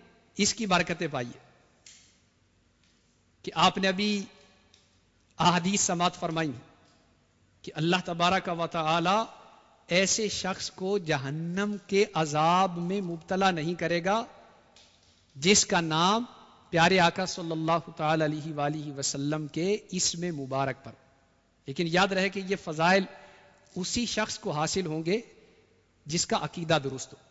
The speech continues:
تو گویا یہ فضیلت صحت عقیدہ کے ساتھ مشروط ہے، جس کا عقیدہ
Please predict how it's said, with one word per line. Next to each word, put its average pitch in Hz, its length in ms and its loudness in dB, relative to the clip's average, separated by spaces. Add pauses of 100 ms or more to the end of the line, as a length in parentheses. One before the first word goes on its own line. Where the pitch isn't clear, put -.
(300)
تو 143 80 -12
گویا 165 240 2
یہ 196 240 2
فضیلت 185 440 -2
صحت 170 340 -2 (140)
عقیدہ 175 480 0
کے 196 60 -4
ساتھ 185 300 -4
مشروط 156 440 -6
ہے، - 60 -20 (680)
جس 151 200 -4
کا 185 140 2
عقیدہ 185 340 0